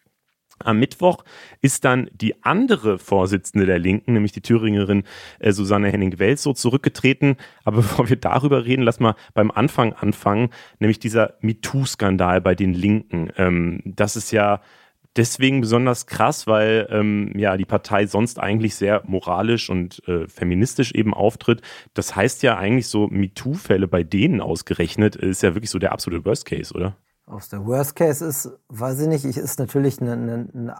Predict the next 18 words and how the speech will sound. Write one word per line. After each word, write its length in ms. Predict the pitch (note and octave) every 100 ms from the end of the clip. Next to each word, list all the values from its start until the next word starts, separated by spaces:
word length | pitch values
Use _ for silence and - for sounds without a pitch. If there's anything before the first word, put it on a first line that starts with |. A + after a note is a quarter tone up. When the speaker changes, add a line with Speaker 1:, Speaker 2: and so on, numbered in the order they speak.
| - -
Speaker 2:
also 180 | A#2 B2+ - D4+ -
ich, 100 | - _ _ _ C#4
wie 260 | D#3+ C#3+
viele 340 | B2 - D#3+ E3
auch 100 | C#3+
schon 180 | -
sagen, 320 | A#2+ A#2+ D3+ C#3
das 180 | -
wird 140 | C#3+ C#3
es 80 | -
wahrscheinlich 380 | A#2+ B2+ C3
in 80 | B2+
vielen 220 | A#2 C#3
Parteien 420 | C#3 B2+ C3 C3 B2
geben, 320 | A2+ C3+ D3
aber 180 | B2+ A#2
diese 220 | A#2+ B2+
Partei 460 | C3+ B2+ C3 C3+